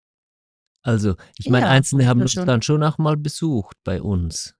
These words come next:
Speaker 1: der Reedy und so. Aber das war dann halt irgendwie, ja,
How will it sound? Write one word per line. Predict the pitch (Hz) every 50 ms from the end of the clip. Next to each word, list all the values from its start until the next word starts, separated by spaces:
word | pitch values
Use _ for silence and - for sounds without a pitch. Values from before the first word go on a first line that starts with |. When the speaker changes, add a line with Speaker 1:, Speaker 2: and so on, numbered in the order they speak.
| _ -
Speaker 1:
der | 98 87 90
Reedy | 95 104 101 98 90 92 90 90 92 90
und | 87 87 -
so. | - 90 87 82 78 _ _ _ -
Aber | - 104 92 104
das | 95 110 98 -
war | 110 107 98
dann | 95 98 90 95
halt | 95 92 85 _ _ _ _ _ _ _ _ _ _ _ _ _ _ _ _ _ _ _ _ _ _ _ _ _ _ _ -
irgendwie, | - 107 98 - 107 95 90 92 98 98 95 95 - _ _ _ -
ja, | - 85 85 87 95 113 104